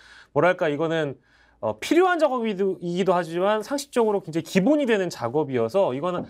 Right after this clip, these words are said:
항상 해야 되는 것이거든요. 특히 이제 만약에,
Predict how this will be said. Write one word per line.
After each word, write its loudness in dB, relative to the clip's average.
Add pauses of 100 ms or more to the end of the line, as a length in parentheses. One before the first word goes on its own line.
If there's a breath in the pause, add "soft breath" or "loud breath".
(140 loud breath)
항상 2
해야 0
되는 -2
것이거든요. -6
특히 -2
이제 2
만약에, 2